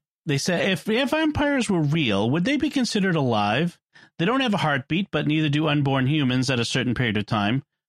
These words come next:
But they are sentient and conscious, so then would they have a soul?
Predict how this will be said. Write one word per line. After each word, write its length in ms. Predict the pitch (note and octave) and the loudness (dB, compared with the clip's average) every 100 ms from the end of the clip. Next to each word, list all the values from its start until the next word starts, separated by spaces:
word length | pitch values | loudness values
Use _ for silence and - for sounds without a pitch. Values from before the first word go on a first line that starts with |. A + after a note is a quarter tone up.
| _ | _
But 140 | C#3 B2+ | -6 -2
they 160 | C#3 | 0
are 120 | C3+ | 0
sentient 580 | B2 - F3+ D3+ D3 B2 | 0 0 -2 0 0 0
and 180 | B2 G#2 | 0 -2
conscious, 600 | - G3+ G3 - A2+ D#3 | -2 -2 0 0 -2 -2
so 460 | - D3 C3 C3 - - | -2 -2 0 0 -4 -4
then 260 | B2+ B2 | -2 0
would 160 | B2 A#2 | 0 0
they 140 | A#2+ | 0
have 160 | A#2 A2+ | 0 0
a 40 | |
soul? 560 | G#2+ - D3 C3+ F#2 F2 | -2 0 0 2 0 -4